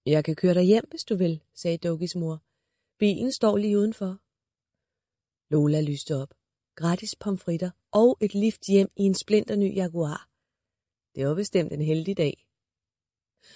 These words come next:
Udenfor på fortovet var der kvælende varmt og lummert. Inde i Jaguaren var der køligt, og bilen duftede skønt af dyrt læder og Chanel nummer nitten.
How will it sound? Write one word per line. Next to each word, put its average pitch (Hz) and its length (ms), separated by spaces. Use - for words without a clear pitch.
Udenfor 269 380
på 254 100
fortovet 196 760
var 180 80
der 180 100
kvælende 185 520
varmt 160 380
og 175 100
lummert. 160 380
Inde 180 200
i 190 40
Jaguaren 151 640
var 151 80
der 139 80
køligt, 165 580
og 170 80
bilen 214 320
duftede 190 500
skønt - 400
af 185 100
dyrt 190 320
læder 160 400
og 156 180
Chanel 160 400
nummer 175 180
nitten. 156 400